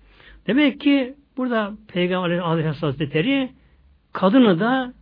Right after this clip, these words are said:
bu göreve ortak koşuyor. Kadın da eşinin evinden, yani eşinin çocukları,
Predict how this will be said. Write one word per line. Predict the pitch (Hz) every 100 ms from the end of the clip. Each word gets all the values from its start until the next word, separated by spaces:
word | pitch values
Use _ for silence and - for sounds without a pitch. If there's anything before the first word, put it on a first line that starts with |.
| - -
bu | 196 196 226 208 185 - -
göreve | 180 175 175 165 240 247 208 - - _ - - -
ortak | 202 196 196 165
koşuyor. | 139 - 139 - - _ - _ _ _ _ _ _ _ _ -
Kadın | 196 220 226
da | 240 277 262 _ _ _ _ _ _ -
eşinin | 226 208 - 233 233 220 -
evinden, | 180 175 175 165 135 - - _ _ _ _ -
yani | 175 165 165 165 - -
eşinin | 180 156 185 175 160
çocukları, | - 156 160 151 202